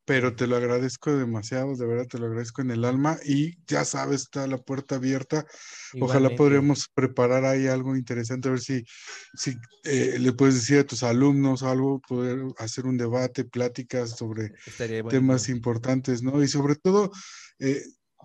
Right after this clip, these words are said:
Speaker 1: que la gente también, bueno, mi idea es que vaya aprendiendo de la manera quizás no tan ortodoxa ni tan técnica, sino que vaya
Speaker 2: Exactamente.
Speaker 1: viendo que no es, a veces usamos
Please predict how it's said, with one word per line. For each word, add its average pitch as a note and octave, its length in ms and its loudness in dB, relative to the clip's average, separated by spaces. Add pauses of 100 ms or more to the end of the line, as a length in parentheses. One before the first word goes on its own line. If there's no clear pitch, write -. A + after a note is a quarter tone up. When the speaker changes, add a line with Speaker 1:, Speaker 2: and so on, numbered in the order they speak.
(100)
Speaker 1:
que D3 120 6
la D3 120 6
gente F3+ 300 0
también, E3 460 2 (240)
bueno, C#3+ 280 2
mi C3 140 2
idea C#3+ 220 2
es D#3 100 -4
que - 100 -6
vaya D#3+ 240 2
aprendiendo C#3 680 -4 (720)
de C3+ 160 -2
la C3 100 2
manera D3+ 580 0 (280)
quizás C#3 400 -6
no D3+ 240 -4
tan D#3 280 0
ortodoxa B2 680 -4
ni C#3 140 -2
tan A2 180 -6 (120)
técnica, C#3+ 580 -2 (500)
sino C3 180 -8
que C#3+ 100 -4
vaya D3 200 2
Speaker 2:
Exactamente. D3 40 2
Speaker 1:
viendo C#3+ 260 0
que B2 220 -6 (460)
no D#3 220 0
es, D#3+ 160 -4
a D3 80 0
veces D#3+ 280 0
usamos D#3 500 -2